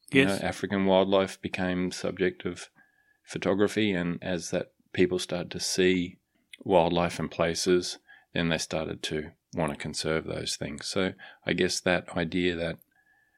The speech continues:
Speaker 1: photography was introducing people to wild places and, and species was able to be used to help conserve those things.
Speaker 2: Yep.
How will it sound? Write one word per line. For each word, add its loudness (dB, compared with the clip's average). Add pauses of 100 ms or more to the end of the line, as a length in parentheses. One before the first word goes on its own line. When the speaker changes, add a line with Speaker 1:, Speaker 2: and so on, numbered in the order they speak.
(280)
Speaker 1:
photography 2
was -2 (480)
introducing -2
people 0 (240)
to 2
wild 6
places -2
and, -2 (120)
and -2
species -2 (240)
was -6
able 2
to -8
be 0
used -2
to -2
help -6
conserve -4
those -10
things. -16
Speaker 2:
Yep. 2